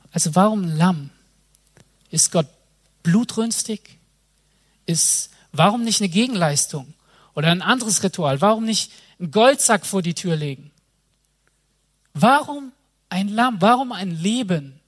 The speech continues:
Und das werden wir nur verstehen, wenn wir auch hier wieder diese Geschichte verlassen und das große Ganze sehen.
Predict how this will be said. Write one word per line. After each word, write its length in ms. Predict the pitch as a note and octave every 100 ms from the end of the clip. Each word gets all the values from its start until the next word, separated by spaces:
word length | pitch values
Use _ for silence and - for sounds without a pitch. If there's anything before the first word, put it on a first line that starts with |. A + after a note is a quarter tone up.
| _ _ _ _ _ _ _ _ _ _ _ _ _ _
Und 160 | F#3 F3+
das 200 | G3 -
werden 200 | A#3 A3+
wir 60 |
nur 160 | A#3 C#4+
verstehen, 580 | - G#3+ - A3 A3 G3+
wenn 160 | G#3
wir 120 | G3+ F3+
auch 120 | -
hier 240 | - A#3
wieder 380 | F#3 F#3 G3 G#3 _ _ _ _ _ _ _ _ _ _
diese 220 | E3+ D#3+ F3
Geschichte 540 | D#3+ - B3 - B3
verlassen 720 | - G3 F3 F3 - F#3 F#3+ - _ _ _
und 160 | E3 E3
das 180 | D3+
große 440 | - E3 G#3 A3+ G3+
Ganze 400 | E3+ F3+ F3 D3+
sehen. 400 | C3+ C#3 C3+